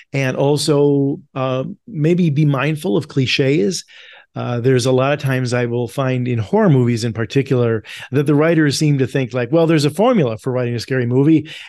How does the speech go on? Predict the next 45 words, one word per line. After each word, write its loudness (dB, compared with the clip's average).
and 0
the 4
audience 0
always -2
shows -4
up, -6
which -2
they 2
tend 0
to 2
do, -2
good, -4
bad, 0
or -2
indifferent. -4
Horror 0
makes -2
money. -2
Usually 0
that -4
first -4
weekend 0
has -10
probably -2
<laughs> -8
made 4
the 2
budget -2
of -4
most -4
of -2
the 0
horror 4
films -4
that -6
show -2
up -4
in -4
the -4
Cineplex. -2
But 0
for 0
me, 4
um, 0
it's, -2